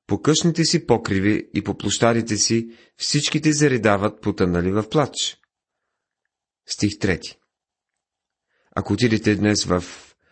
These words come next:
столицата на Йордания, Аман, ще имате много странно чувство. Това е една бедна страна,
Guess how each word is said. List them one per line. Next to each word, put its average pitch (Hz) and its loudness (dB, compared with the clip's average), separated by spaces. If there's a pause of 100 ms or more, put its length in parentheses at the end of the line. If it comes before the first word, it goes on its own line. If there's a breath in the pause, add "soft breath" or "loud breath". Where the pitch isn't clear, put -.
(260)
столицата 104 2
на 92 2
Йордания, 98 2 (340)
Аман, 113 0 (960)
ще 117 2 (480)
имате 131 2
много 156 2
странно 123 0
чувство. 76 -2 (2000)
Това 139 2
е 139 2
една 135 2 (100)
бедна 147 2
страна, 107 0